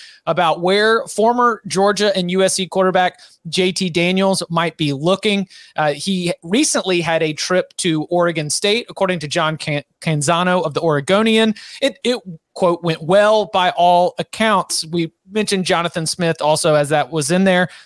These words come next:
The way that I'm looking at it right now is, and correct me if, if you guys see this differently,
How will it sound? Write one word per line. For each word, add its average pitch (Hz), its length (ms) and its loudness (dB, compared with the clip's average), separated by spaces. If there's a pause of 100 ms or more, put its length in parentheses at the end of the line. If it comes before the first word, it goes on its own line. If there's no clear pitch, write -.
The 160 80 -2
way 240 180 4
that 277 160 2
I'm 220 180 2
looking 185 280 0
at 165 120 2
it 147 80 0
right 156 240 0
now 143 340 0 (280)
is, 160 460 0
and 160 260 -4
correct 208 320 0
me 190 200 0
if, 165 100 -4
if - 160 -12
you 180 100 -4
guys 175 220 2
see 190 100 -2
this 151 180 -2
differently, 160 520 -2